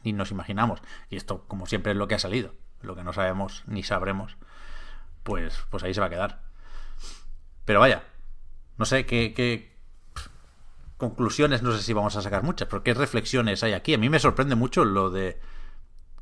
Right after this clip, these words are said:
Es que nunca, nunca he estado en una gran empresa y nunca he tenido trato con, con esto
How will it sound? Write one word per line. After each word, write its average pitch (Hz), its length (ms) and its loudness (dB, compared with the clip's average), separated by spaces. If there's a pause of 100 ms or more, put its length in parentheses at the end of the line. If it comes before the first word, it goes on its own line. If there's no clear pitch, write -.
(560)
Es - 80 -8
que 139 60 0
nunca, 127 220 4
nunca 123 260 4
he 113 40 6
estado 110 280 4
en 101 60 0
una 104 160 0
gran 104 200 4
empresa 107 360 0
y 95 40 -2
nunca 101 460 0
he 98 40 -2
tenido 98 340 -4
trato 101 340 -2
con, 90 300 -10 (880)
con 107 160 0
esto - 300 -2